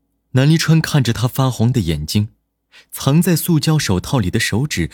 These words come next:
忍不住动了动。他正要说话，身后一个人不小心撞来。默默站在楼梯口，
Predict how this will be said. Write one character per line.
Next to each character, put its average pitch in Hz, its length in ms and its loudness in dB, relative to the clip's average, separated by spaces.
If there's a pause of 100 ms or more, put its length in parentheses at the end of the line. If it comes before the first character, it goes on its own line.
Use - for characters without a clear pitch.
(120)
忍 92 240 0
不 98 100 -2
住 117 140 -2
动 120 200 0
了 76 80 -8
动。 78 220 -6 (720)
他 - 160 -2
正 120 160 0
要 85 100 2
说 98 240 -2
话， - 260 -8 (380)
身 185 300 2
后 165 160 0
一 98 140 -2
个 - 120 -2
人 82 300 -2 (120)
不 127 120 0
小 92 160 -2
心 95 180 -2
撞 87 220 -2
来。 73 180 -8 (800)
默 127 160 4
默 113 140 4
站 110 180 0
在 92 120 -2
楼 87 120 0
梯 - 180 -6
口， - 300 -8